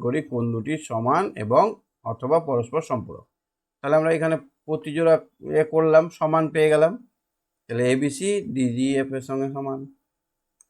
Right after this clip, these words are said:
দুটি কোণের প্রতিজোড়া বাহু পরস্পর সমান্তরাল। প্রমাণ করি যে কোণ দুটি সমান অথবা পরস্পর সম্পূরক কোণ। কোণ দুটি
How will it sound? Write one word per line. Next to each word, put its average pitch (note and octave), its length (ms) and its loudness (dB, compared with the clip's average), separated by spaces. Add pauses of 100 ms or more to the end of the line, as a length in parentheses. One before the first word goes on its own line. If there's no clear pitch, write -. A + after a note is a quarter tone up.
(1000)
দুটি A#2 340 -2
কোণের C#3+ 320 2
প্রতিজোড়া B2+ 480 0
বাহু A#2+ 200 2 (160)
পরস্পর B2+ 300 -2 (100)
সমান্তরাল। A#2+ 460 -2 (1900)
প্রমাণ B2 260 4 (120)
করি A2+ 160 2 (120)
যে A#2 120 2 (380)
কোণ G#2 160 -4 (120)
দুটি G2+ 180 -6 (120)
সমান A2 400 0 (200)
অথবা G2 260 -8 (100)
পরস্পর G#2 320 -10 (100)
সম্পূরক D3 340 -6 (100)
কোণ। B2+ 120 -10 (480)
কোণ A#2 200 -8
দুটি G#2 180 -10